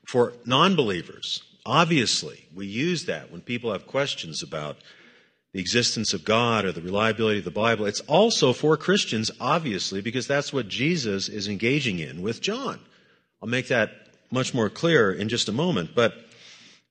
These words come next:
we want to love God with all of our mind. And I love this quote from Edward John Carnell. He said, "Faith rests in the sufficiency of the evidence." You don't have to take a blind leap of faith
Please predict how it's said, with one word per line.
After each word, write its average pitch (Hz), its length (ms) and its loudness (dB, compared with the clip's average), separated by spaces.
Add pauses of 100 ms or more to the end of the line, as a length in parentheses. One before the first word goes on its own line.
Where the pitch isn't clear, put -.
(960)
we 139 120 6
want 175 220 6
to 147 40 8
love 156 280 6
God 135 240 6
with 127 140 0
all 135 200 4
of 127 80 0
our 117 140 4
mind. 107 640 0 (920)
And 110 160 0
I 113 40 0
love 127 200 4
this 127 180 2
quote 117 300 4
from 92 440 0 (340)
Edward 107 320 -2
John 101 300 0
Carnell. 101 440 2
He 101 80 0
said, 101 240 0
"Faith 151 560 4 (420)
rests 123 560 4
in 120 160 -4
the 107 60 -2
sufficiency 110 680 0
of 92 80 -4
the 90 140 0
evidence." 80 580 -4 (540)
You 113 120 -2
don't 139 260 0
have 139 220 0
to 123 80 -6
take 123 280 -2
a 113 100 -2
blind 107 500 -2
leap 104 260 -2
of 98 120 -2
faith 85 500 -4